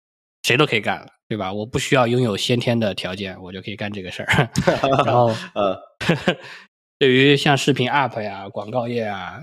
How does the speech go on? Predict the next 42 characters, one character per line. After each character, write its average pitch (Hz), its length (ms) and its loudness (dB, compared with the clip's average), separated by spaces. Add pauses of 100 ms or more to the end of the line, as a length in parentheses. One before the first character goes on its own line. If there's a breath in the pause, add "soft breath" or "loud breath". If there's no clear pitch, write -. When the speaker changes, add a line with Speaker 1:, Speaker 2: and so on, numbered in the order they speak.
(120)
Speaker 1:
剧 123 160 -4
集 113 100 -4
制 117 160 -6
作 117 180 2
啊、 92 200 -4
内 117 100 -6
容 107 160 -6
二 117 100 -2
创 107 280 -6
之 - 120 -16
类 90 120 -10
的， - 80 -18 (160)
应 104 100 -4
该 107 140 2
都 110 220 0
有 82 180 -6
深 107 180 2
远 87 180 -2
影 - 140 -14
响。 - 160 -16 (400)
这 117 100 -8
事 123 140 -4
儿， 107 180 -4
因 139 120 2
为 143 120 4
真 170 160 2
的 127 140 4
实 117 240 -2
拍 151 320 2
视 131 220 -2
频 95 400 -10 (280)
是 107 280 -4
非 131 160 0
常 98 320 -4 (720 soft breath)
高 117 100 2
成 113 200 -2
本 90 80 -8
的 90 80 -12
一 - 20 -12
件 85 100 -10
事 - 120 -8
儿。 - 80 -18